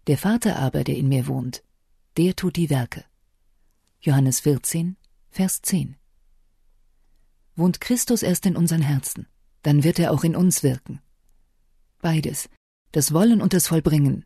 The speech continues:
nach seinem Wohlgefallen. Philipper zwei, Vers dreizehn. Wir werden wirken, wie er gewirkt hat.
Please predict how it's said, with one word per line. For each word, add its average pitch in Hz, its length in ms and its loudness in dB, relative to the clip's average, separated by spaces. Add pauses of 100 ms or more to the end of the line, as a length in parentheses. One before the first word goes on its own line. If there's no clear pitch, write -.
(180)
nach 135 160 2
seinem 151 400 4
Wohlgefallen. 135 680 -2 (840)
Philipper 139 420 0
zwei, 139 420 -2 (380)
Vers 180 260 -2
dreizehn. 165 480 -2 (1300)
Wir 180 180 4
werden 208 280 4
wirken, 196 360 2
wie 175 140 0
er 170 160 0
gewirkt 143 460 -2
hat. - 220 -12